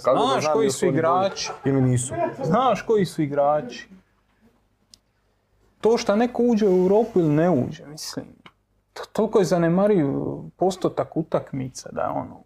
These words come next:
Speaker 2: I sad pričamo o Dinamu koji se, e, nosi sa europskim klubovima, igra drugu fazu Europe,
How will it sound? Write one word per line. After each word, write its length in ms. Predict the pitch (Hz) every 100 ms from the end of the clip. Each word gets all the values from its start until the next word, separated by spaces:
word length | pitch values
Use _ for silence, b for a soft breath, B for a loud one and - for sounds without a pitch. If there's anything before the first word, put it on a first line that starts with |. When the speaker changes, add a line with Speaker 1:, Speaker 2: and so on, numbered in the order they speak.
| _ _ _ _ _ _ _ _ _ _ _ _ _ _ _ _ _ _ _ _
Speaker 2:
I 60 | -
sad 260 | - 190 165
pričamo 420 | 214 220 185 160
o 40 | 147
Dinamu 440 | 170 208 202 180
koji 200 | - 170
se, 200 | 165 - 156 B B B _
e, 60 | - 139 139 131 -
nosi 520 | 151 208 196 - 156
sa 240 | - 160
europskim 540 | 175 170 147 - 147 131
klubovima, 480 | 175 165 156 147
igra 300 | 143 160 151
drugu 320 | 139 143 131 131
fazu 400 | - 135 135 151
Europe, 580 | 71 - 170 220 -